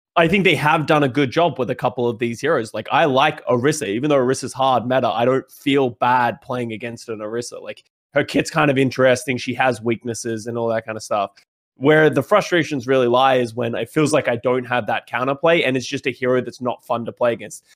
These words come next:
Same thing with, like, Junkrat, right? Um, you know, was a Bobe in N A ranked right now is just a menace. Like, he just, like, one-shots you from across the map with, like, a grenade mine, and you just, like,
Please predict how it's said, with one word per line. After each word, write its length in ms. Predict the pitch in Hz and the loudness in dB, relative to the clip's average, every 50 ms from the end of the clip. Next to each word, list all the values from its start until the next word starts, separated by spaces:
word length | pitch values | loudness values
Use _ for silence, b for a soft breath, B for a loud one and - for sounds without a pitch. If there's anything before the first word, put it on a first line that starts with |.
| b _ _ | b _ _
Same 220 | - - 185 180 185 | -2 2 2 4 4
thing 120 | 196 185 | 4 4
with, 100 | 180 156 | 4 4
like, 220 | 160 151 127 110 | 4 2 2 0
Junkrat, 460 | - - 151 147 131 131 117 104 95 82 | 0 0 0 0 2 0 0 0 0 0
right? 280 | 117 123 131 135 127 - _ _ _ _ _ _ _ - | 0 0 0 0 -2 -4 _ _ _ _ _ _ _ -2
Um, 520 | 127 120 117 113 113 110 107 104 107 110 _ _ _ _ _ _ _ _ _ _ - | 0 2 2 2 2 0 -2 -8 -12 -16 _ _ _ _ _ _ _ _ _ _ -4
you 140 | 170 151 135 | 0 2 4
know, 180 | 131 127 123 - | 4 2 2 0
was 160 | 147 147 147 139 | 0 2 2 2
a 80 | 127 | 2
Bobe 480 | 104 - 147 139 143 160 175 180 165 - | 0 4 4 6 6 6 6 4 4 2
in 260 | - - 139 139 135 | 0 0 0 0 0
N 180 | - 139 143 143 | 0 0 2 2
A 120 | 135 131 | 2 2
ranked 320 | 120 117 120 127 135 131 | 2 2 2 0 0 0
right 180 | 156 151 156 151 | 0 0 0 2
now 220 | 151 156 156 156 | 2 2 2 2
is 100 | 147 123 | 0 0
just 220 | 113 135 123 - 135 | -2 -6 -6 -4 -4
a 40 | 117 | -4
menace. 400 | 117 117 117 123 151 160 160 - | -4 -4 -4 -2 -2 -4 -2 -2
Like, 140 | 151 135 | -2 -2
he 140 | - 151 147 | -2 -4 -4
just, 200 | 139 156 151 - | -4 -4 -2 0
like, 220 | 160 139 - - b b b b _ | -2 -2 -2 -4 b b b b _
one-shots 680 | 127 123 123 127 139 160 170 156 - 170 143 127 - - | -10 -2 2 2 2 4 2 2 2 2 0 0 0 -6
you 100 | 131 123 | -6 -2
from 180 | - 131 123 | -2 -2 -2
across 320 | 120 - - 143 131 - - | -2 0 0 0 0 0 -2
the 100 | 139 123 | -4 0
map 300 | 127 131 120 - - 117 | 0 0 -2 -2 -6 -12
with, 100 | 107 - | -6 -4
like, 220 | 120 113 - 131 | -4 -4 -2 -4
a 40 | 120 | -4
grenade 560 | - 123 120 117 120 117 120 123 127 107 113 | 0 0 0 2 2 2 4 4 2 0 0
mine, 480 | 113 113 117 117 113 107 98 92 101 - - | 0 0 2 2 0 -2 -4 -6 -8 -8 -4
and 180 | 117 113 117 | -2 -2 -2
you 120 | 117 120 117 | -2 -4 -6
just, 340 | 107 135 123 113 - - - | -4 -4 -6 -6 -6 -2 2
like, 240 | 131 117 107 - | 2 2 2 0